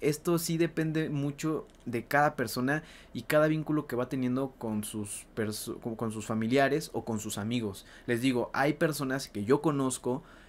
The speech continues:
eh, y que pasa mucho que a veces se llevan muy mal con la familia, porque la familia tiene pensamientos muy distintos a los que tú tienes y te tratan mal. O bueno, no te tratan mal, pero pues sí como que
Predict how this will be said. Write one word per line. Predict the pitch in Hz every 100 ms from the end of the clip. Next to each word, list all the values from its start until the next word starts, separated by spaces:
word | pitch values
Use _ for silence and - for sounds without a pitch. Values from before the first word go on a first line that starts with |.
| -
eh, | 110 110 107
y | 131
que | 127 123
pasa | - 127 131 143
mucho | 135 127 143 143
que | 120
a |
veces | 110 123 131
se | 127
llevan | 120 127
muy | 127 131
mal | 123 127
con | 135 123
la |
familia, | 107 107 117 110 98
porque | - 104 110
la | 110
familia | 113 123 135 131
tiene | 131 131 123 -
pensamientos | 120 107 113 117 131
muy | 123 123
distintos | 123 123 123 110 120 117 -
a | 107
los | 101 -
que | 104
tú | 123
tienes | 123 123 117 143 - - - -
y |
te | 139 139
tratan | 120 110 98
mal. | 107 117 98 -
O | 110 117
bueno, | 151 156 151 147 -
no | 208
te | 214
tratan | 214 202 190
mal, | 180 185
pero | 185 139
pues | - 110
sí | 127
como | 147 139 -
que | - -